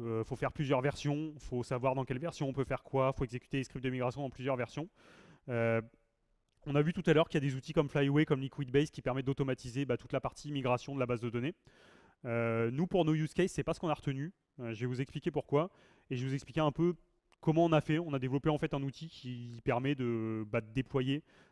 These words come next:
des scripts de migration en plusieurs versions et qui nous permet, bah, de, de gérer toute notre, toute notre montée de version, euh, côté base de données. En fait,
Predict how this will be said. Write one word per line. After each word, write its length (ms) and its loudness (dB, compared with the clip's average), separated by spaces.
des 100 0
scripts 220 -4
de 60 2
migration 520 0
en 60 -4
plusieurs 300 0
versions 360 -4
et 80 -2
qui 140 -4
nous 80 0
permet, 280 2
bah, 140 2
de, 340 0
de 80 -2
gérer 240 0
toute 220 -10
notre, 460 -4
toute 200 -8
notre 100 -4
montée 220 -6
de 60 -4
version, 460 -4
euh, 180 -4
côté 240 -4
base 160 0
de 80 -2
données. 240 -8
En 80 0
fait, 260 2